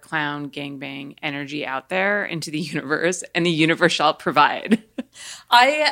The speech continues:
Speaker 2: I have been. I mean, like, like I told you, I met my ex on a ten-man gangbang. So,
Speaker 1: <laughs>
Speaker 2: like, I think maybe, like, I've been shut off to the idea for a while.
Speaker 1: Mm-hmm.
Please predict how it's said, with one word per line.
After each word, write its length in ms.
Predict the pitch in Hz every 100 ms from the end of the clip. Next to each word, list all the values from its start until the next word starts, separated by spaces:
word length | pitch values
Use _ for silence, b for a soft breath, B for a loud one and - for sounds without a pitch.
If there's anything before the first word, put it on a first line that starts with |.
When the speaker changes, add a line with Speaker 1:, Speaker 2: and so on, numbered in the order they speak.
| -
Speaker 2:
I 120 | 247
have 800 | 226 - - 226 247 269 254 233
been. 420 | 262 269 262 285 349
I 180 | 233 233
mean, 500 | 240 233 240 233 226
like, 360 | 220 208 208
like 280 | 226 214 226
I 120 | - 392 - -
told 280 | 247 285
you, 140 | 330 320
I 120 | 254
met 260 | 220 240 254
my 140 | 233
ex 380 | 180 208 240 -
on 140 | 214 180
a 40 |
ten-man 680 | 180 - 214 202 190 190 214
gangbang. 800 | 165 175 208 214 233 240 254 262
So, 320 | - - 185
Speaker 1:
<laughs> 220 | 196 202
Speaker 2:
like, 280 | 196 190 180 208
I 120 | 202
think 420 | - 233 240 - B B B -
maybe, 1160 | 208 208 202 214 240 240 240 233 226 254 254 b b b _ _ _ _ _ _ -
like, 420 | 208 196 196 220
I've 260 | 196 202 185
been 220 | 214 196
shut 400 | 180 - 214 190
off 420 | 185 185 220 - -
to 140 | -
the 180 | 202 190
idea 540 | 180 185 175 170 170 214
for 240 | 208 190
a 80 | 175
while. 580 | 170 165 185 220 294 196
Speaker 1:
Mm-hmm. 360 | 196 156 156